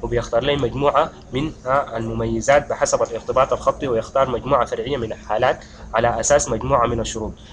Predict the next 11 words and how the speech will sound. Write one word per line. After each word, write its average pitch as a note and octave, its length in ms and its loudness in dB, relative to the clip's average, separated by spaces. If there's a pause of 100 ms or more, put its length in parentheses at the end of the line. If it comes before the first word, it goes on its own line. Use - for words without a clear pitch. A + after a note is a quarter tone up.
(160)
آه، A#2 280 4
بنجد D#3+ 400 2
إنه E3+ 120 6
البرنامج D3+ 420 4
بيحسب A#2 420 -2
لي D3 80 4
الارتباط B2+ 580 2
ومخطط A#2 520 -4
التشتت C#3 480 -6 (320)
لهذه B2+ 540 -2 (300)
الحالات. B2 420 2